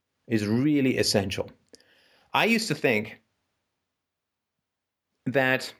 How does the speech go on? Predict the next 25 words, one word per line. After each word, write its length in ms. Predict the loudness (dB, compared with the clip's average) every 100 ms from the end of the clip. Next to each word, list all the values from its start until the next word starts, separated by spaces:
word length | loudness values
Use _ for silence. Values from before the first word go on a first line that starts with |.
| _ _ -4
people 240 | -2 0 0
were 80 |
just 220 | 2 0 0
emotionally 540 | 0 2 0 0 0
defensive, 540 | 0 -2 -2 -2 -6 -8 _ _ _ _ _ _ _ _ -4
and 140 | -2 2
that's 260 | 0 0
why 140 | 0 2
they 100 | 2
were 120 | 2
dumb. 300 | 0 -2 -8 _
Like, 200 | -2 0
they, 140 | 0
they, 180 | 0 0 -2 -4
they, 260 | -2 -2 -4 _ _ _ _ _ _ _ _ -20 -2
they'd 200 | 0 2
get 240 | 0 0
some 440 | 0 0 0 -2 -6 _ -2
piece 220 | 0 2
of 100 | 2
information 480 | 2 2 2 2 0
that 100 | -2
contradicted 600 | 0 0 0 0 0 0
their 140 | 0
worldview, 640 | 0 0 0 0 0 0